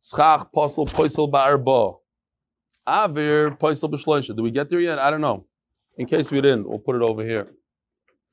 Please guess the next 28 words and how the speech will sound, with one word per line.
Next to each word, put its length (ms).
This 200
is 100
all 240
Tosfos. 680
We're 80
not 160
going 240
into 260
this. 560
This 140
could 160
go 100
over 240
here. 300
What 180
else 180
do 80
we 100
have? 200
There's 100
another 280
Tosfos. 720
Oh, 140
okay. 300
If 120
I 80
have 180
different 460